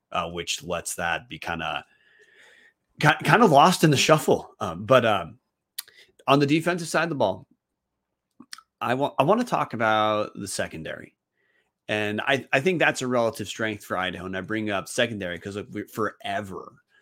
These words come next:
talking Idaho football, including last season. The paradigm was, "Hey, we gonna be able to, is Idaho gonna be able to stop anyone from throwing?" And the answer is yes. Uh, Idaho will. Um, Idaho has some pr-,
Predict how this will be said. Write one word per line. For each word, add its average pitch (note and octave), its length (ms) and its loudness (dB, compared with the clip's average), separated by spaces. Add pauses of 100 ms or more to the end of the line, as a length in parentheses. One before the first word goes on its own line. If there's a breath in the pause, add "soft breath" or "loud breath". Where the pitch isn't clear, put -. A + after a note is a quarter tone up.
(120)
talking G2 380 -2
Idaho F#2+ 320 -4
football, F2 380 -8
including F#2+ 440 -8
last E2+ 360 -6
season. F#2+ 500 -6
The F2+ 100 -8
paradigm F2+ 500 -4
was, E2+ 240 -10
"Hey, F2 140 -8
we E2 140 -10
gonna E2+ 140 -12
be E2 60 -10
able D#2+ 120 -6
to, - 180 -16
is G#2+ 140 -2
Idaho F#2 200 2
gonna F#2+ 140 -6
be F2+ 80 -4
able E2 80 -4
to - 80 -8
stop F2+ 260 0
anyone E2+ 280 -8
from - 120 -20
throwing?" E2 380 -6 (800 soft breath)
And D3 120 8
the F3 60 10
answer A3 220 6
is F#2+ 100 -4
yes. - 460 -6
Uh, D#2+ 160 -6
Idaho G2+ 340 0
will. F2 400 -4 (340 loud breath)
Um, G2 180 -12
Idaho C3 600 2 (220 soft breath)
has B2+ 420 2 (200)
some - 220 -14 (360)
pr-, - 100 -20